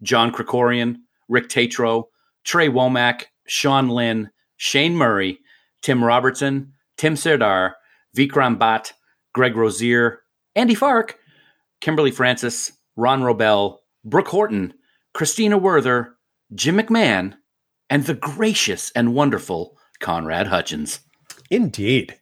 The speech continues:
Speaker 1: Indeed.
Speaker 2: We, we also want to thank our Trek Geeks producers for their support.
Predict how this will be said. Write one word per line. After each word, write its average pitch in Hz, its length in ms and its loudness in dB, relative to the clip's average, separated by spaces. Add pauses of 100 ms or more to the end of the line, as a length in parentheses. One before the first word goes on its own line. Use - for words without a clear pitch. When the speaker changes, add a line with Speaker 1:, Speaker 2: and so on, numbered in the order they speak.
(160)
Speaker 1:
Indeed. 117 640 2 (300)
Speaker 2:
We, 170 100 2 (200)
we 165 160 2
also 185 280 2
want 123 140 0
to 104 40 -4
thank 123 300 2
our 104 100 0
Trek 131 200 0
Geeks - 180 -4
producers 113 400 -2
for - 120 -6
their 107 120 2
support. 113 480 -2